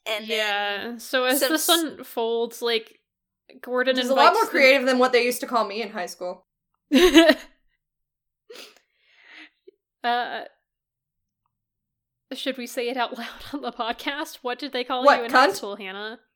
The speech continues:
Speaker 3: <laughs> A cunt.
Speaker 1: Yeah.
Speaker 2: Uh.
Speaker 1: <laughs> I was gonna say it, but I don't wanna direct it at you. <laughs>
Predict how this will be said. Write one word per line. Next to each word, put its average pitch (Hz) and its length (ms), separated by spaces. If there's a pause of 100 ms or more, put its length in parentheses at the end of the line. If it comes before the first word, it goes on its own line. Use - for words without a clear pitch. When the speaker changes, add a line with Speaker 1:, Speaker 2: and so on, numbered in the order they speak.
Speaker 3:
<laughs> - 240
A - 800
cunt. 247 440 (460)
Speaker 1:
Yeah. 285 120
Speaker 2:
Uh. 233 680
Speaker 1:
<laughs> - 0 (840)
I 359 100
was 403 120
gonna 330 280
say 277 360
it, 240 80
but 262 100
I 269 160
don't 262 180
wanna 254 200
direct 233 360
it 220 80
at 208 140
you. 214 280
<laughs> - 60